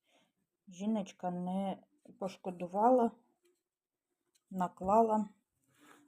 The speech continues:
Це теж такий кактусик. Не знаю, буду писати і дізнаватись, як вони називаються.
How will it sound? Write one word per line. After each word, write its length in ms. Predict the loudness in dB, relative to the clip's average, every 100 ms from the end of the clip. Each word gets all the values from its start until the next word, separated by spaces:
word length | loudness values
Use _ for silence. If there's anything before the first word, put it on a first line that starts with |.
| _ _ _ -16
Це 260 | -4 -2 -2
теж 400 | -2 -2 -2 -6
такий 300 | -12 -10 -10
кактусик. 800 | -8 -10 -8 -10 -6 -6 -8 -20 _ _ 0
Не 180 | 2
знаю, 440 | 4 4 2 2 -2
буду 500 | 4 4 6 2 0 -20 _ _ _
писати 680 | -2 0 8 10 10 4 0
і 60 |
дізнаватись, 800 | 2 0 2 2 4 4 2 -6 -4
як 200 | -2 -2
вони 240 | -4 -4
називаються. 1120 | -6 -6 -6 4 8 8 6 2 -2 6 6